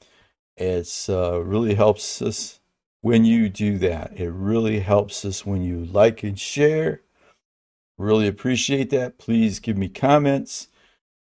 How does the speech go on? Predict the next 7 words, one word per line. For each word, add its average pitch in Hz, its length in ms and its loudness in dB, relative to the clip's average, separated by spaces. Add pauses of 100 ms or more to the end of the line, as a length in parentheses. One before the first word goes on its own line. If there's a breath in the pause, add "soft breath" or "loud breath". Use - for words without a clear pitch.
(220)
Please, 113 680 2 (140)
um, 90 600 -2 (880)
share 156 320 6
this 139 260 0
out 117 300 6
on 104 240 0
your, 87 240 -4